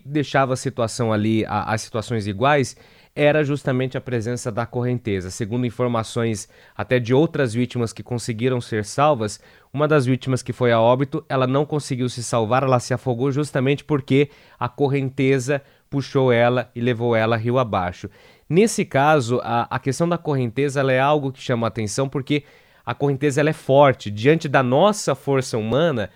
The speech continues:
a correnteza parece que ela sempre é mais forte. Então, a gente tem que realmente redobrar essa atenção, porque a gente sempre acha que está sob controle, que está dominando a situação,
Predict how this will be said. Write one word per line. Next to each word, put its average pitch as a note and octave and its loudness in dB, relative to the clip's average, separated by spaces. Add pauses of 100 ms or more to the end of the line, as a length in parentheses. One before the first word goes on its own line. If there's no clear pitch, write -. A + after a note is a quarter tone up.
(180)
a A#2 -4
correnteza C3+ 0
parece D3+ 0
que - -4
ela D3+ 2
sempre D#3+ -2
é D#3+ 0
mais D3+ 0
forte. G2+ 0
Então, C3+ 0 (320)
a G#2+ -4
gente C3 -4
tem F#3 4
que F3+ -4
realmente B2 2
redobrar G#2+ 0
essa G#2 -4
atenção, A2+ 0 (360)
porque B2 -4
a C#3 4
gente D#3 0
sempre G#3 2
acha C#3+ -2
que A#2 -4
está E3+ 2
sob F#3+ 2
controle, C#3+ 2
que - -10
está D#3+ 4
dominando D3 2
a A#2+ -2
situação, C#3 -2